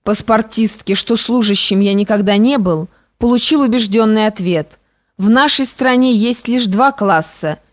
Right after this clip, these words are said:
либо служащие, либо рабочие». Как быстро, однако, приближаемся мы к бесклассовому обществу. Однако паспортистка эта оказала мне большую услугу, за которую хочу помянуть здесь эту девицу добрым словом.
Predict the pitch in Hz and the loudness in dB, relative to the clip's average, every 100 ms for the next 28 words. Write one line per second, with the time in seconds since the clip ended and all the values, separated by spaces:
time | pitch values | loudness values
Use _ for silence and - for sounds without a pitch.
0 | _ 208 226 185 190 - 277 285 277 - | _ 0 2 2 -2 -2 0 0 0 -2
1 | - 240 233 - _ 247 320 214 190 160 | -2 0 -2 -4 _ -2 0 2 2 2
2 | 175 165 - 151 139 - _ _ _ _ | 0 -2 -2 -6 -8 -12 _ _ _ _
3 | - 226 190 269 320 - 214 190 208 214 | -2 0 2 0 0 0 0 2 2 0
4 | 208 196 196 185 190 240 269 269 - 240 | -2 -2 0 0 0 0 0 -2 0 0
5 | 240 185 185 - 202 214 - 220 208 196 | 0 -2 -4 -4 0 0 0 -2 0 0
6 | 196 214 233 - 180 165 - - 151 - | 0 0 0 0 -4 -6 -10 -12 -12 -12
7 | _ - _ _ _ _ _ _ _ _ | _ -20 _ _ _ _ _ _ _ _
8 | _ _ - 190 202 233 233 208 214 - | _ _ -4 0 2 2 0 -2 -2 0
9 | 170 220 226 220 - 214 208 214 - 202 | 0 0 -4 -4 -2 0 0 0 0 0
10 | 202 190 208 208 202 208 196 208 - 240 | 0 2 2 2 2 2 2 0 0 0
11 | 226 226 233 - 269 220 151 156 170 180 | 0 0 -2 -2 0 0 0 -4 -4 -2
12 | 185 269 285 262 - 208 - 247 254 220 | 0 0 0 0 0 -2 -2 -2 0 2
13 | 202 233 202 196 214 240 196 202 196 180 | 2 2 0 -2 -2 0 -2 0 0 0
14 | 208 - 214 190 185 202 208 - 208 190 | -2 -2 0 0 2 2 0 0 0 2
15 | 170 147 143 | 2 -2 -6